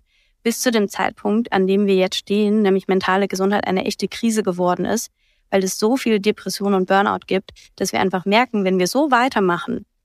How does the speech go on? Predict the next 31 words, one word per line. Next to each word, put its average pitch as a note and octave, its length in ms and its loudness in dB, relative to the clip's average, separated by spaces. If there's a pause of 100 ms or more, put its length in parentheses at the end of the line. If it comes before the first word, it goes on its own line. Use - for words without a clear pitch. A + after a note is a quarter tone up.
(460)
das - 220 -10 (200)
applaudieren A3+ 600 2
zwar F#3+ 180 -2
noch F3+ 140 0
ein F3+ 100 -4
paar G3 220 0
Leute F#3+ 340 2
und F#3+ 100 0
wir G3 80 -2
können A3+ 200 0
uns G#3 140 -2
kurzzeitig A#3+ 480 -4
gut B3 200 -2
fühlen, G3 260 0
dann F#3 160 2
werden A3+ 200 2
wir G3 80 2
aber F#3 160 0
langfristig G3 880 0
nicht, G#3+ 540 0 (720)
als G#3 160 -2
ich A3+ 60 -2
sag A3+ 200 0
mal G3+ 120 0
so, G3+ 80 2
als F#3+ 140 0
Spezies A3+ 520 -4
Mensch G#3 220 2
vielleicht G3+ 200 -4
überleben G#3 480 0
können. E3 340 -6